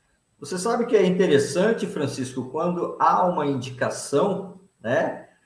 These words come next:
É, aquela pessoa que indicou, além dela estar contribuindo pra vida do outro, né? Acaba tendo aí uma sinergia maior com aquele que foi indicado,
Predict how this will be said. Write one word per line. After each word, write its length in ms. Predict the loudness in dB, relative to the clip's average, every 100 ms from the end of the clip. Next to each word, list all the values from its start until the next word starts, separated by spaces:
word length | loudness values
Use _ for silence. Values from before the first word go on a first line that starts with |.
| _ 4
É, 460 | 6 6 4 2 -2
aquela 340 | -2 2 2
pessoa 500 | 4 0 2 0 0
que 100 | -2
indicou, 840 | -6 -6 -8 0 6 6 6 -2 -8 -8
além 380 | 0 0 0 2
dela 160 | 4
estar 400 | 2 -2 -2 -2
contribuindo 880 | -2 -4 -2 -4 -2 -2 0 -2 -4
pra 200 | -2 -4
vida 280 | -2 -4 -4
do 180 | -6 -2
outro, 540 | 0 0 -2 -10 -14 _ _ _
né? 320 | -6 -4 -6 -12 _ -10
Acaba 540 | -8 -2 2 2 2 -2
tendo 340 | -6 -2 2
aí 180 | 2 2
uma 160 | -2 -4
sinergia 960 | -6 -6 -4 -2 -4 -4 -6 0 2
maior 680 | 2 2 2 4 4 2 -2
com 80 | -6
aquele 340 | -6 -6 -8
que 120 | -10
foi 320 | -10 -2 -2 -2
indicado, 1080 | -6 -6 -10 -4 2 4 2 0 -8 -10